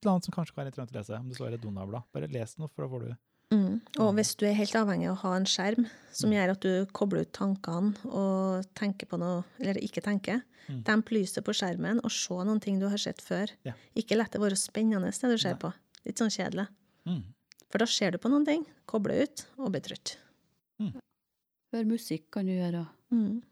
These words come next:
Speaker 3: Hør på podcast.
Speaker 2: Hør på podcast.
Speaker 3: Ja.
Speaker 1: Mhm. Så er det helga da.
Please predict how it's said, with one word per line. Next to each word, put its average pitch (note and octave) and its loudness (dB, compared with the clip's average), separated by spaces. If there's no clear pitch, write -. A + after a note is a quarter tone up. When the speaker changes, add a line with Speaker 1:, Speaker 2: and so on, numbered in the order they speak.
Speaker 3:
Hør A3 0
på G3+ 0
podcast. E3 -4
Speaker 2:
Hør A3+ -2
på A#3+ -16
podcast. - -6
Speaker 3:
Ja. F#3+ -2
Speaker 1:
Mhm. B2+ -10
Så - -6
er D3 2
det D3+ 0
helga B2 4
da. C3 0